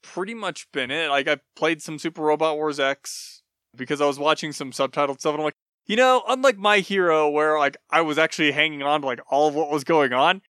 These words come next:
this I'm more tangentially interested in, and I don't really care to pay that close of attention to everything. You know, I don't, I'm not hanging on every word or anything like that.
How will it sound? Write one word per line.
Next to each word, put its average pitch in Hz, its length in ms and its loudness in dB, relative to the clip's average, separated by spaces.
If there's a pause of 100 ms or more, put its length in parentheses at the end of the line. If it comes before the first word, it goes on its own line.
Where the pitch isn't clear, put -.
(300)
this 226 180 4
I'm 240 160 4
more 202 160 0
tangentially 156 800 0
interested 165 500 -2
in, 190 360 0 (160)
and 156 280 2 (320)
I 143 200 0 (120)
don't 165 280 2 (140)
really 170 280 -2
care 165 240 -4
to 165 80 -4
pay 156 160 -4
that 147 240 -2
close 160 240 -6
of 147 60 -6
attention 143 420 -8
to 135 100 -2
everything. 147 520 -2
You 127 120 -4
know, 120 80 -4
I 120 80 -2
don't, 123 160 -6
I'm 127 120 -6
not 117 180 -4
hanging 131 240 -4
on 123 100 -2
every 123 280 -4
word 123 300 0
or 139 120 0
anything 135 260 -6
like 139 220 -4
that. 151 200 0